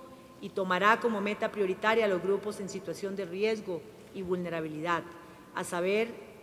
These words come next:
los pueblos ya mencionados, afrodescendientes, indígenas, ori-,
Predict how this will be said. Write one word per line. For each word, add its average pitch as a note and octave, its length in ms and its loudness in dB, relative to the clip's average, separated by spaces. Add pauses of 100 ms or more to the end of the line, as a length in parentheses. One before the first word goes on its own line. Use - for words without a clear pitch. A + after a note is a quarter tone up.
(160)
los F3 100 -8
pueblos G3+ 360 2
ya F#3+ 100 2
mencionados, G3 680 0
afrodescendientes, F3+ 880 -4
indígenas, G3 640 -4 (640)
ori-, F3 460 2